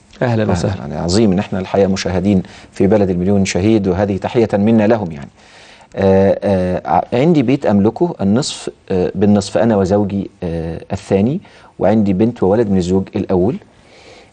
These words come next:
Speaker 2: آه، وليكن في علمكم أنا أعيش في هذا المنزل مع ولدين من الزوج الثاني،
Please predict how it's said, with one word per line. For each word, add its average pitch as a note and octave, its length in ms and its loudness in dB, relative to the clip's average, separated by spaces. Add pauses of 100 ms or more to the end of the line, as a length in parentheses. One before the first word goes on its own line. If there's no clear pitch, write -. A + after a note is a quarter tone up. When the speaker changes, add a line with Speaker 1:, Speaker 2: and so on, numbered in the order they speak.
(160)
Speaker 2:
آه، F2+ 360 2
وليكن G#2 420 2
في F#2+ 180 0
علمكم G2 380 0
أنا G#2 160 2
أعيش A2+ 200 0
في A2+ 120 0
هذا A2 120 2
المنزل G#2+ 340 0
مع F#2 160 2
ولدين F#2 480 0
من B2+ 80 0
الزوج G#2 340 0
الثاني، - 360 -6